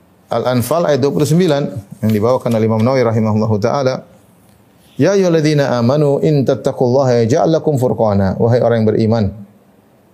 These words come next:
siapa yang bertakwa kepada Allah, jika kalian bertakwa kepada Allah, yaj'al lakum furqana, maka Allah akan menjadikan bagi kalian pembeda. Furqan, pembeda.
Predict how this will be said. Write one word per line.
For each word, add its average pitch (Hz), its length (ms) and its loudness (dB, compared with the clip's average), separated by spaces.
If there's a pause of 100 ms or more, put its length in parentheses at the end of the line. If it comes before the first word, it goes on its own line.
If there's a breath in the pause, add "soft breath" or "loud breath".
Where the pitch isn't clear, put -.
(720 loud breath)
siapa 151 400 -2
yang 131 160 0
bertakwa 139 400 0
kepada 117 400 0
Allah, 143 400 0 (560)
jika 117 240 0
kalian 135 160 2
bertakwa 123 400 0
kepada 113 320 2
Allah, 147 240 2
yaj'al 151 320 2
lakum 160 240 -2
furqana, 151 560 0
maka 120 240 0
Allah 135 160 0
akan 127 160 -2 (560 loud breath)
menjadikan 123 560 -2
bagi 113 160 0
kalian 123 400 0
pembeda. 113 400 0
Furqan, 151 400 -2
pembeda. 123 480 0